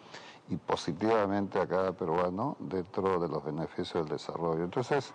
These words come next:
esas líneas maestras están, eh, lo que yo voy a aportar y humildemente es muy poco, este, es decir, ven-, venga, vamos a, vamos a dialogar,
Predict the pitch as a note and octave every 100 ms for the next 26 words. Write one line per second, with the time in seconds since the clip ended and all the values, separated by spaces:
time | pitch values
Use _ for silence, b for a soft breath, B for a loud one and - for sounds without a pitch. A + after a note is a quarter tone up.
0 | B B B B - - B2 C3 C3+ A2+
1 | A#2 A2+ G#2 F2+ F2+ - A2+ F3 C#4 D4+
2 | E3 G#2 F2+ F2+ F2 E2+ - - F2+ E2+
3 | D#2+ - - - B B B - G#2+ F#2
4 | - A#2 G#2 G#2+ G#2 F#2+ G2+ F2 - G2+
5 | G2+ F#2+ - F#2 G2+ F#2 F#2 G2 F#2+ F2+
6 | G2 F#2 - A2+ G2 - A#2+ F3 G3 G2
7 | F2+ - - F#2 F2 F2 G#2 G#2 F#2+ D#3
8 | D4+ B3 C#4 B3+ A3 - F2 A2 A#2 A#2+
9 | D#3 G#3 C3 C#3 C#3+ C3+ B2 A2+ G#2+ G2+
10 | B2+ C3 - A#2 G2+ F#2+ F2+ G2+ B2 F#3+